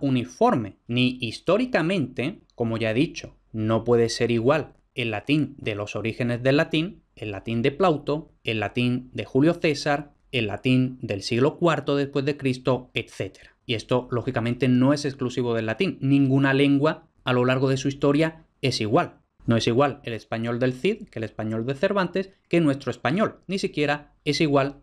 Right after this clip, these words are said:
nuestro español que el español de nuestros padres, ni que el español de nuestros abuelos, etcétera. Tampoco es uniforme geográficamente. Otra vez, pensemos en el español. No es igual el español de España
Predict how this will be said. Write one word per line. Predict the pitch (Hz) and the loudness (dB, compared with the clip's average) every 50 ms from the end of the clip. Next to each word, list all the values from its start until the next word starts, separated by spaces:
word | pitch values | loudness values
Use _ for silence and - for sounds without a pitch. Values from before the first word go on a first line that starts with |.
| _ | _
nuestro | - 160 190 196 - - 143 | 0 0 0 0 0 -4 -10
español | 131 - - 143 143 135 131 127 139 135 - _ _ | -12 -6 -4 -2 -2 0 0 -2 -4 -6 -10 _ _
que | - 147 147 143 143 - | 0 0 0 0 -2 -4
el | 151 143 143 | -4 -2 -2
español | 131 131 - 123 123 131 135 135 135 - _ _ - | -2 -2 -2 -2 2 2 2 2 0 -4 _ _ -2
de | 120 123 | 2 2
nuestros | 139 165 160 - 170 160 | 2 2 2 0 -4 -6
padres, | - - 135 123 127 127 131 135 131 - _ _ - | -2 0 0 0 2 0 -2 -4 -4 -10 _ _ -6
ni | 117 123 127 127 127 127 - - _ _ _ _ - | 0 2 2 2 2 0 -4 -12 _ _ _ _ -2
que | - 123 | 0 2
el | 117 | 2
español | 127 131 131 - 123 120 120 120 123 123 - - _ _ _ | 2 0 0 -2 0 0 2 0 0 -2 -4 -12 _ _ _
de | - 107 107 | -8 -6 -2
nuestros | 117 127 127 160 165 156 - | -2 -2 0 0 -2 0 0
abuelos, | 123 113 120 120 117 113 107 110 - _ _ _ _ | 0 2 2 2 2 0 -2 -4 -10 _ _ _ _
etcétera. | - 117 - - - 110 90 - - - - - _ _ _ _ - | -8 -8 -8 -6 -8 -8 -8 -8 -12 -20 -20 -20 _ _ _ _ -2
Tampoco | 151 139 131 131 143 135 - 131 | -2 -2 2 2 0 0 2 -2
es | 123 - - | -4 -2 -2
uniforme | 131 127 123 127 - - 139 135 135 143 156 170 - - | -2 -2 -2 -4 -2 2 2 2 4 2 0 -2 -4 -10
geográficamente. | - - - 135 117 107 - - 143 180 180 - - - - 107 117 143 247 220 - - - - _ _ _ | -16 -8 -4 -2 -2 -2 0 0 -2 -2 -2 -4 -12 -8 -6 -4 -2 0 0 0 -2 -4 -14 -20 _ _ _
Otra | - 120 113 - 104 | -10 -10 -8 -6 -2
vez, | 98 165 214 - | -2 -2 -2 -2
pensemos | - 113 107 - 123 123 131 127 127 | -6 -10 -8 -6 -2 -2 -2 -2 -2
en | 120 117 | -4 -4
el | 110 | -4
español. | 104 - - 104 104 127 202 240 175 - - _ _ - | -6 -6 -6 -6 -2 0 0 0 -2 -4 -12 _ _ -8
No | 120 117 117 117 | -6 -4 -2 -2
es | 117 - - | -2 -2 -2
igual | 117 117 165 196 147 85 - _ - | 0 0 0 0 0 -4 -10 _ -12
el | 123 117 | -10 -10
español | 110 - - 110 110 117 123 131 131 117 | -10 -8 -8 -8 -6 -2 -2 -2 -2 -2
de | 113 | -4
España | 107 95 - - 139 143 165 180 233 285 277 | -8 -8 -4 -4 -2 -2 -2 -4 -6 -8 -12